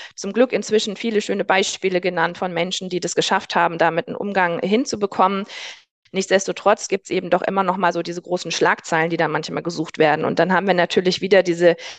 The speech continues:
extreme Darstellung von den wenigen Fällen, die eben sehr extrem dann ablaufen, wenn ich da an die U S A denke mit Kanye West oder Britney Spears oder wie auch immer.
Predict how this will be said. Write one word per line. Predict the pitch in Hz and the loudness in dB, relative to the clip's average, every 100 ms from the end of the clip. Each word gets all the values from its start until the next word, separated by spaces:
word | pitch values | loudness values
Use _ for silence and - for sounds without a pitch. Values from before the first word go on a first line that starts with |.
| - - | -16 -2
extreme | - - - 233 226 | -2 -2 2 4 6
Darstellung | 180 185 208 - 180 190 190 | 4 2 2 2 2 2 0
von | 196 190 | -2 -2
den | 185 175 | -2 0
wenigen | 196 226 180 175 | 0 2 0 -4
Fällen, | 226 185 185 175 | -2 0 -2 -6
die | 190 190 | -8 -4
eben | 202 185 | -4 -2
sehr | 180 185 | 0 2
extrem | 175 - - 190 180 | 2 -4 -4 -2 0
dann | 175 | 0
ablaufen, | - 196 185 175 185 180 180 - - | 0 2 4 4 4 -4 -10 -14 -8
wenn | 180 | -4
ich | 170 - | -4 -2
da | 175 165 | 0 2
an | 175 | 0
die | 185 - | -4 0
U | 175 | 0
S | - | 2
A | 165 180 | 2 2
denke | 165 170 - 175 | 0 -2 -6 -4
mit | 170 | -4
Kanye | 202 180 175 | -2 -2 0
West | 156 180 - 185 | 2 2 2 0
oder | 175 165 165 165 | 2 2 2 0
Britney | 185 - 175 | -2 -4 -8
Spears | - 175 185 196 202 | -6 4 4 4 0
oder | 175 175 | 0 2
wie | 170 | 2
auch | - | 2
immer. | 196 196 | 0 -2